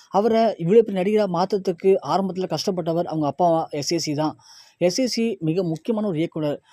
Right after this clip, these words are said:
அப்படி இருக்கும்போது ஆரம்பத்துல தன் மகனுக்காக நிறைய விஷயங்களை சந்திச்சாரு. நிறைய விஷயங்களை ஃபேஸ் பண்ணி தான் விஜயை மிகப்பெரிய ஒரு ஹீரோவா மாத்துனாரு. அதற்கு பிறகு தான் விஜய் தமிழ் சினிமால மிகப்பெரிய ஹீரோவா ஜொலிக்க ஆரம்பிச்சாரு. இன்னைக்கு இண்டஸ்ட்ரியில மிகப்பெரிய ஹீரோவா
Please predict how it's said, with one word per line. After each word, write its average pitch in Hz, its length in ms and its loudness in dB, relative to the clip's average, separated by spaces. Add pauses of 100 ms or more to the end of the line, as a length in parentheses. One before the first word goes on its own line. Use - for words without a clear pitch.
(160)
அப்படி 220 240 4
இருக்கும்போது 240 580 2
ஆரம்பத்துல 202 480 -2
தன் 170 260 -4
மகனுக்காக 190 460 0
நிறைய 170 200 0
விஷயங்களை 185 300 -4
சந்திச்சாரு. 151 500 -4 (380)
நிறைய 190 280 2
விஷயங்களை 220 420 0
ஃபேஸ் 233 220 4
பண்ணி 202 160 -2
தான் 185 220 -2
விஜயை 180 480 2
மிகப்பெரிய 185 460 2
ஒரு - 80 -4
ஹீரோவா 202 340 2
மாத்துனாரு. 151 500 -2 (320)
அதற்கு 147 340 -4
பிறகு 196 200 6
தான் 208 200 2
விஜய் 175 220 2
தமிழ் 185 240 -2 (120)
சினிமால 175 400 -2
மிகப்பெரிய 165 460 -2
ஹீரோவா 190 280 2
ஜொலிக்க 175 320 -2
ஆரம்பிச்சாரு. 160 420 2 (340)
இன்னைக்கு 226 360 0
இண்டஸ்ட்ரியில 208 640 0
மிகப்பெரிய 214 520 -2
ஹீரோவா 196 220 2